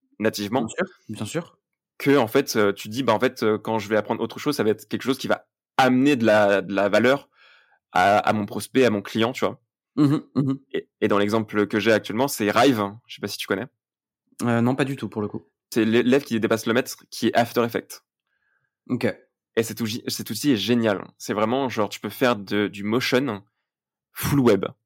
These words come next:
Speaker 2: Ok.
Speaker 1: Là où, où Lottie permettait de transformer tes animations, euh, After Effects en web, là,
Speaker 2: Mhm.
Speaker 1: tu vas pouvoir faire plus simplement, encore une fois,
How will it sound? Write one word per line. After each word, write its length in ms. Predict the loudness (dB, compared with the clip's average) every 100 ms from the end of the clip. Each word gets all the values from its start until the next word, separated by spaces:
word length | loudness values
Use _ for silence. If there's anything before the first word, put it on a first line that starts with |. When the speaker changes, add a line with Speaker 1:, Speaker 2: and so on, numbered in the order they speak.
| _ _ _ _ _ _ -8
Speaker 2:
Ok. 240 | -4 -4 -2
Speaker 1:
Là 160 | -2 0
où, 140 | 0 2
où 100 | 2
Lottie 380 | 4 2 -2
permettait 400 | 2 2 4 2
de 160 | 0 -2
transformer 540 | -4 -10 -6 -2 -2
tes 100 | -2
animations, 340 | -4 -4 -6 -8 -12 _
euh, 340 | 0 2 2 0
After 240 | -4 -2 -2
Effects 400 | -2 -6 -12 -20 _ _ _ _
en 100 | 0
web, 220 | 2 4 2 0 -6 _ -16 0
là, 120 | 2
Speaker 2:
Mhm. 40 |
Speaker 1:
tu 60 | 4
vas 60 | 2
pouvoir 300 | 0 -10 -4
faire 240 | -2 -2
plus 200 | -6 -6
simplement, 580 | -2 -2 0 2 2 0
encore 220 | -2 -4
une 80 | -2
fois, 260 | -4 -6